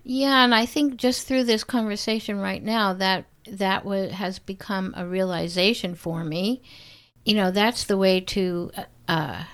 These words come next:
broach the subject with them, is to just say that this is, uh, you know, a future savings account <laughs>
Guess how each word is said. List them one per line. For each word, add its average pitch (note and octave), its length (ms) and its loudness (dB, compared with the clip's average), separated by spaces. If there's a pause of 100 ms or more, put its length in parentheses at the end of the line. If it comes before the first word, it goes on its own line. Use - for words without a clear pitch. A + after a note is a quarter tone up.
(640)
broach G#3+ 340 0
the F3+ 100 -4
subject - 600 0
with G#3+ 200 -4
them, G#3 360 -6 (300)
is F#3+ 220 -6
to G3+ 100 -2
just G3 240 0
say G#3 160 0
that F#3+ 240 -2
this G#3+ 220 0
is, A#3 340 0 (480)
uh, G#3+ 540 2
you A#3+ 160 -2
know, G#3+ 340 0
a G#3+ 120 0
future A#3 920 -2 (100)
savings A3+ 540 -4
account C3+ 460 -8
<laughs> - 20 2